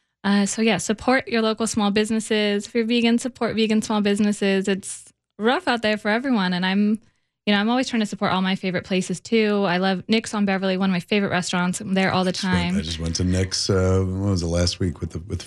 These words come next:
Speaker 2: family.
Speaker 1: There's a great,
Speaker 2: Wonderful place.
Speaker 1: great vegan bakery called Just What I Needed on
Speaker 2: My
Speaker 1: the
Speaker 2: kid
Speaker 1: east
Speaker 2: took
Speaker 1: side.
Speaker 2: me there. My kid is my, uh, like, you know, she went into veganism long before I did. In fact, we're in the same plaza where there's a Morton's Steakhouse.
Speaker 1: Mm-mm.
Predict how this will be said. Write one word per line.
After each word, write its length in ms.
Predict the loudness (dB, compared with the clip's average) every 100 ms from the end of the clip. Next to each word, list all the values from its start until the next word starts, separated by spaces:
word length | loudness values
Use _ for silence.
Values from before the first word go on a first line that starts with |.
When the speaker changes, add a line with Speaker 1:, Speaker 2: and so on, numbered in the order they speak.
| -4
Speaker 2:
family. 240 | -4 -4
Speaker 1:
There's 160 | 0 2
a 80 | 2
great, 220 | 2 0 0
Speaker 2:
Wonderful 260 | -6 -14
place. 100 | -8
Speaker 1:
great 320 | 0 0 0
vegan 280 | 0 0 0
bakery 420 | 0 -2 -2 -2
called 340 | -2 -2 -2 0
Just 240 | -2 -2
What 100 | 0
I 60 | 2
Needed 540 | 2 2 0 0 -2 -8 _ 0
on 420 | 2 4 2 -2 -4
Speaker 2:
My 120 | -2 0
Speaker 1:
the 40 |
Speaker 2:
kid 180 | 2 0
Speaker 1:
east 100 | 2
Speaker 2:
took 100 | 0
Speaker 1:
side. 120 | 0
Speaker 2:
me 40 | 0
there. 140 | -4
My 160 | 0 -2
kid 300 | 0 -2 0
is 180 | -2 0
my, 380 | 2 2 2 0
uh, 260 | 0 0 0
like, 380 | -2 -2 -2 0
you 80 |
know, 60 | 0
she 160 | 2 2
went 320 | 2 0 -2
into 200 | -2 0
veganism 600 | 0 2 2 0 0 0
long 180 | 0 0
before 300 | 0 0 0
I 20 |
did. 220 | -2 -4
In 80 | -2
fact, 280 | 0 0 0
we're 140 | 2
in 80 | 4
the 80 | 2
same 320 | 2 2 2
plaza 540 | 0 2 2 2 0 -4 -12 _ _ _
where 100 | -2
there's 180 | 0 0
a 60 | -2
Morton's 520 | -2 -2 -2 -2 -2
Steakhouse. 500 | 0 0 -2 -6 -2
Speaker 1:
Mm-mm. 300 | 0 0 -2